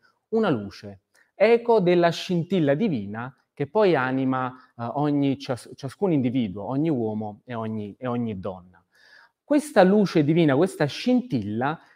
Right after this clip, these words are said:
è poi alla base, come abbiamo visto la volta precedente, anche, eh, di, di, di quella che caratterizza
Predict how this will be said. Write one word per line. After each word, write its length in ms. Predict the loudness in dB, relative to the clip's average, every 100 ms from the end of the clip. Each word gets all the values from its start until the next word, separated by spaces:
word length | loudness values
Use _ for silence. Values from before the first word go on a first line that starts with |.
| -6
è 120 | -2
poi 240 | 4 6
alla 260 | 6 6 4
base, 480 | 6 6 6 2 -4
come 220 | 0 0
abbiamo 240 | 2 2
visto 540 | 2 -2 -4 -2 -2 -2
la 100 | 0
volta 300 | 0 -2 -8
precedente, 580 | -6 -2 0 2 0 -2
anche, 460 | -4 -2 -2 -2 _ _ -12
eh, 260 | -6 -6 -8
di, 340 | -4 -4 -2
di, 300 | -4 -6 -6 -6
di 140 | -2
quella 300 | 4 6 6
che 480 | 6 2 0 -6 -8
caratterizza 1000 | 0 2 2 0 0 0 0 2 2